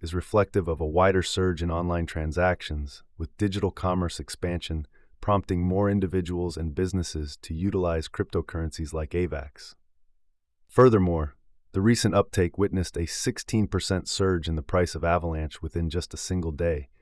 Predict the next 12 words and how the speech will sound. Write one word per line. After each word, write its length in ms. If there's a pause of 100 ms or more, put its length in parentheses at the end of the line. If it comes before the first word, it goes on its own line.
(420)
exhibiting 520
the 40
growing 380
appeal 380
and 120
demand 460
for 140
AVAX 520
from 160
investors 560
and 120
traders. 540